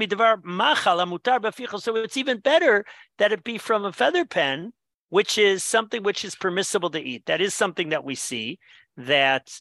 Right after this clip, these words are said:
that the Sefer Torah should be written for, like, on klaf of a kosher animal. Um, so, uh,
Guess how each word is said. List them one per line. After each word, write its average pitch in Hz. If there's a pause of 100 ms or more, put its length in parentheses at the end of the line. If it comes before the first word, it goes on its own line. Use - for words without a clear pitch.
(140)
that 127
the 120
Sefer 147
Torah 151
should 135
be 127
written 135
for, 127 (220)
like, 123
on 113
klaf 139
of 117
a 113
kosher 143
animal. 117 (640)
Um, 135 (540)
so, 151 (1400)
uh, 127